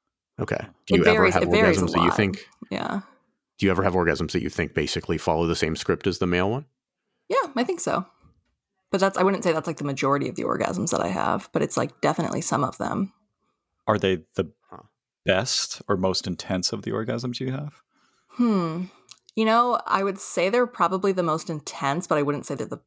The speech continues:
Speaker 2: best. Um,
Speaker 3: What? What's the difference?
Speaker 2: I think, I mean, I don't know, maybe this is, like, a, a very, like, female thing, or maybe it's just a me thing, but, like, sometimes, like, very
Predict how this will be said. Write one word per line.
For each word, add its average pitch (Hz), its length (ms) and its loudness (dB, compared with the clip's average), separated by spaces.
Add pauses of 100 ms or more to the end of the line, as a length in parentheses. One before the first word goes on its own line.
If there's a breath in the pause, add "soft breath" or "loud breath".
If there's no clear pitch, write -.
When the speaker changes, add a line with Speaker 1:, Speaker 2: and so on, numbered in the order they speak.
Speaker 2:
best. - 560 -6 (1400 loud breath)
Um, 143 480 0
Speaker 3:
What? 160 280 -2 (160)
What's 127 260 0
the 120 100 0
difference? - 520 -4 (1120 loud breath)
Speaker 2:
I 208 100 2
think, 339 420 -2 (140)
I 233 140 0
mean, 220 280 0
I 262 100 2
don't 240 120 0
know, 170 140 2
maybe 170 200 0
this 170 200 -4
is, 160 100 -6
like, 151 200 -2
a, 143 280 -2 (340)
a 143 80 -4
very, 143 280 0
like, 135 340 -4
female 170 800 -2
thing, 180 320 0
or 156 60 0
maybe 147 220 0
it's 156 80 -4
just 165 180 -4
a 151 40 0
me 143 280 -4
thing, 185 340 2
but, 151 220 2 (280 loud breath)
like, - 120 -2
sometimes, 269 360 0
like, 160 140 2
very 151 560 0